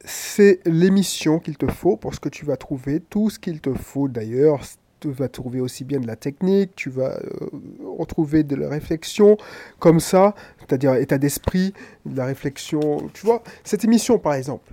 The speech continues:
cette émission est, est dédiée à tous ceux qui se font un complexe, comme moi pendant le, pendant longtemps, parce que mes, mes, ma, par exemple, ma propre famille, ma sœur, me disait : « Ouais, tu feras un mauvais commercial, tu sais pas vendre, tu sais pas. »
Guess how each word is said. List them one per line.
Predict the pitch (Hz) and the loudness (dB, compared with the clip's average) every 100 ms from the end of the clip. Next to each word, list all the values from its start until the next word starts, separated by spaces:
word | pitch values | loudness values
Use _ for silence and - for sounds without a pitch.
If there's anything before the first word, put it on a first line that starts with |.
| - | -20
cette | - - | -20 -8
émission | 151 156 143 - 214 - | -4 -4 -6 -2 -2 -2
est, | 147 147 - | -6 -6 -6
est | 147 | -6
dédiée | 135 156 139 143 170 202 | 0 0 0 -2 -2 0
à | - | -2
tous | 143 - | -6 -8
ceux | 170 - 160 185 180 | -8 0 2 2 0
qui | - 156 147 151 | -6 -10 -6 -8
se | 147 - | -10 -10
font | - 247 | -2 0
un | |
complexe, | 185 143 131 120 - - - - - _ - _ | 0 -4 -4 -6 -8 -14 -12 -14 -16 _ -20 _
comme | 185 202 | 0 2
moi | 226 | 0
pendant | 220 170 165 | 0 2 4
le, | 165 165 - _ - | 4 2 -4 _ -6
pendant | 180 185 | -2 2
longtemps, | 214 214 226 196 - - _ | 0 2 0 0 -6 -20 _
parce | 170 - | -10 -2
que | 175 | -2
mes, | 165 165 160 156 147 147 | 2 2 4 2 0 -4
mes, | 147 147 147 139 - - - - _ - | -6 -10 -12 -20 -20 -20 -20 -20 _ -4
ma, | 160 151 - - 156 - | 0 0 -2 -10 -10 -6
par | 123 | -6
exemple, | 160 - | -6 -8
ma | 127 123 | -8 -8
propre | - - - - | 0 2 2 2
famille, | - 135 208 240 | 0 2 4 4
ma | 170 - | 2 -4
sœur, | - - 240 214 160 - - - _ | -10 0 2 2 -6 -18 -20 -20 _
me | 135 | -8
disait : « | 123 117 185 190 | -8 -6 -4 -2
Ouais, | 185 202 196 | -4 -2 -4
tu | - 175 | -4 -6
feras | - 160 | -4 -2
un | |
mauvais | 160 151 151 | -2 -2 -6
commercial, | 165 165 175 - 208 208 190 | -6 -6 -6 -6 -6 -6 -6
tu | - 156 | -8 -10
sais | - | -10
pas | - 165 | -8 -8
vendre, | 147 196 202 190 190 | -6 -4 -2 -2 -4
tu | - | -8
sais | 151 147 | -8 -8
pas. » | - | -8